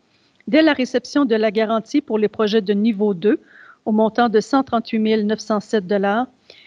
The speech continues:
à laquelle le montant de cinquante-quatre mille cinq cent vingt-six et quatre-vingt-neuf est ajouté pour couvrir les déficiences constatées par l'ingénieur du projet, et que cette remise soit effectuée sous réserve de l'émission par l'entrepreneur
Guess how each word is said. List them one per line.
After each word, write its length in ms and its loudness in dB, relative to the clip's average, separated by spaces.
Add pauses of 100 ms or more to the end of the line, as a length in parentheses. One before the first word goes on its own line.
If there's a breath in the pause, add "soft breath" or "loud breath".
(160 soft breath)
à 80 2
laquelle 320 4
le 80 6
montant 320 2
de 80 -2
cinquante-quatre 600 -2
mille 240 4
cinq 240 -4
cent 220 -2
vingt-six 420 -4
et 60 -4
quatre-vingt-neuf 840 -4
est 180 -2
ajouté 400 2
pour 180 -4
couvrir 300 -2
les 100 0
déficiences 520 -4
constatées 580 -2 (400 soft breath)
par 140 2
l'ingénieur 480 2
du 120 -10
projet, 460 -4 (500 soft breath)
et 100 -4
que 120 2
cette 220 -2
remise 320 4
soit 120 4
effectuée 600 -2
sous 160 -8
réserve 400 0
de 80 2
l'émission 460 0
par 160 0
l'entrepreneur 720 -4